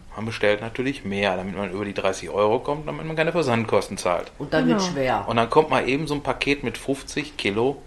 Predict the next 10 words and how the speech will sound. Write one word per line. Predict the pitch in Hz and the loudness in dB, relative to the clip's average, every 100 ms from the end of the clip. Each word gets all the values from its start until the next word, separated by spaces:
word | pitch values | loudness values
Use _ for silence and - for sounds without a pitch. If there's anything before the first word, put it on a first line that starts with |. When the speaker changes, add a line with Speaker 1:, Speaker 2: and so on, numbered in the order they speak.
| - | 2
Speaker 1:
Wachtelfutter. | 98 - - 104 - - - - - - - | 4 4 2 -2 -2 -6 -6 -8 -10 -16 -2
Speaker 2:
Mahlzeit! | 220 302 - 247 247 247 247 247 247 247 - - - - - | 2 2 8 10 12 12 12 12 10 2 -6 -10 -10 -10 0
Speaker 1:
Und | 120 | 4
dann | 120 123 | 6 4
siehst | 196 - | -2 2
du | 151 | 4
einen | 113 117 | 4 4
Postboten, | 165 175 - 160 165 170 160 | 4 2 2 4 6 6 4
der | 143 131 | 10 12
erstmal | 127 143 - 135 | 12 8 4 4